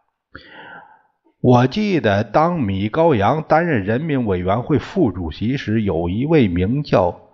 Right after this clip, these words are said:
斯塔罗茹克的优秀农艺师协助他工作。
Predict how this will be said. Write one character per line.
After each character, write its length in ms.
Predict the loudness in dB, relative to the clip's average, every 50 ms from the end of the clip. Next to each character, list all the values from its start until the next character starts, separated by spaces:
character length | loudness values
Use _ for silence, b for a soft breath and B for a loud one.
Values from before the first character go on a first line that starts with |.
| b b b
斯 420 | b -18 -12 -4 -2 0 0 0 0
塔 280 | 0 0 2 2 2
罗 300 | 2 0 0 0 0 0
茹 200 | 0 0 -2 -2
克 360 | -4 -2 -2 2 2 4 2 2
的 120 | 0 -2
优 360 | -2 0 0 0 2 0 -2
秀 280 | -2 -2 0 0 0 0
农 300 | 0 0 -2 -2 -2 0
艺 200 | 0 0 -2 -2
师 340 | -2 -2 -2 0 0 -2 -4 -8
协 420 | -12 -10 -6 -2 0 2 2 2 0
助 260 | 0 0 2 2 2
他 280 | 0 0 2 2 2
工 340 | 2 0 0 0 0 -2 -4
作。 400 | -4 -6 -6 -8 -12 -18 _ _